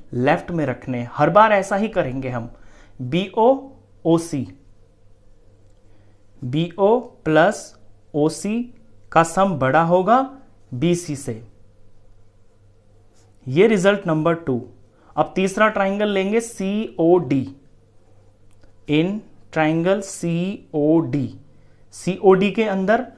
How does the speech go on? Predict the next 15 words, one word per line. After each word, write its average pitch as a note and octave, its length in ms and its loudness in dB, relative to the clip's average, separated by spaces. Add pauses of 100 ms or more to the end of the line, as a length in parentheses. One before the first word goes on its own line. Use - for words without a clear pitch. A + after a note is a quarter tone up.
(260)
सीओ G3+ 500 -4 (220)
और - 160 2 (140)
ओडी E3 280 4 (260)
का F3 140 2
सम G#3+ 300 2 (340)
बड़ा C3 340 4
होगा G3 340 4 (480)
सीडी D#3 420 -2
से। C3 160 -4 (1120)
तो D3 80 -6
सीओ F3 520 -2 (580)
प्लस D#3 320 4 (800)
ओडी D3+ 360 2 (1120)
ग्रेटर C#3+ 440 4
होगा F3 340 4